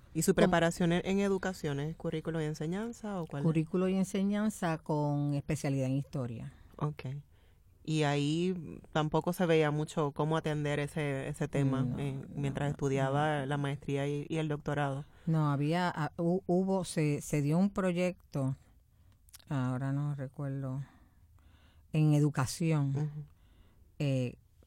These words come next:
Speaker 2: que se, se prepararon unos módulos que tenían, eh, varios temas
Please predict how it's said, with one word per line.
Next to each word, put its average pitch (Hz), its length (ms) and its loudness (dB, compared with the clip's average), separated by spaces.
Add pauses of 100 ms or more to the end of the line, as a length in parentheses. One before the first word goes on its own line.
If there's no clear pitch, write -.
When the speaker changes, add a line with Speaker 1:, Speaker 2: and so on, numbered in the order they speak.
(140)
Speaker 2:
que - 140 -2
se, 143 340 -6
se 143 200 -4
prepararon 135 520 -2
unos 175 220 2
módulos 156 760 2
que 143 180 -6
tenían, 143 1080 0
eh, 131 480 -4 (220)
varios 151 400 0
temas 160 460 -2